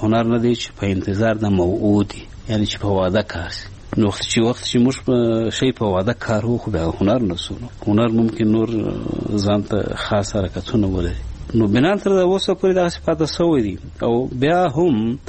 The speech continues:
نسبت و پخوا ته حرکتونه ډېر شوي دي، کورسونه ایجاد شوي دي، اما ظاهراً حرکتونه ظاهراً ښکاري. دلته عمق نه لري، ریښه نه لري. یو نفر یو کار کوي، نه پوهېږي دا کار یې و کم مکتب ته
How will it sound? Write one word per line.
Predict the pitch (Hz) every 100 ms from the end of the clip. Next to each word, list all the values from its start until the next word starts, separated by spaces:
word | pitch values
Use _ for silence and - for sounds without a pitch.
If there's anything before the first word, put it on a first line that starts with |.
| - - - -
نسبت | 117 - 147 147
و | 110 95
پخوا | 104 - 117 117
ته | 135 127
حرکتونه | 107 92 95 113 107
ډېر | 98 92 87
شوي | - 113 113
دي، | 113
کورسونه | 104 107 90 - 107
ایجاد | 101 92 80 -
شوي | 127 113 110
دي، | 120 - - -
اما | 202 208 160 170 175 - -
ظاهراً | 123 101 101 104 139 202 175 101 73 - - - -
حرکتونه | - - - 104 104 - - 165 151
ظاهراً | 113 107 120 87
ښکاري. | 78 - - - - - -
دلته | 120 - 123 127 - - - - -
عمق | - 139 139 117 -
نه | 117
لري، | 110 95 - 143 82
ریښه | 101 - 117 107
نه | 98
لري. | 87 85 - -
یو | 117
نفر | 110 98 139
یو | 120
کار | - 131 139
کوي، | - 151 147 139
نه | 135
پوهېږي | 127 117 113
دا | 107
کار | - 110 113
یې | 117 - - -
و | 117
کم | 101 - 135 113
مکتب | - 110
ته | 101